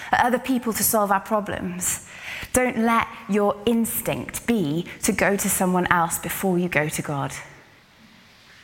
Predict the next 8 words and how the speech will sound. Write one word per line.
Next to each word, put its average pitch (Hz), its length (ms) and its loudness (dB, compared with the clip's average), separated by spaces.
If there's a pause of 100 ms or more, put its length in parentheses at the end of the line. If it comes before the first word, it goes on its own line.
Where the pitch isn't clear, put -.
(580)
Go 294 80 4
to 254 140 -2
him 302 360 0
first - 760 -6
when 240 160 2
you 247 100 2
feel 240 260 0
broken. 208 720 0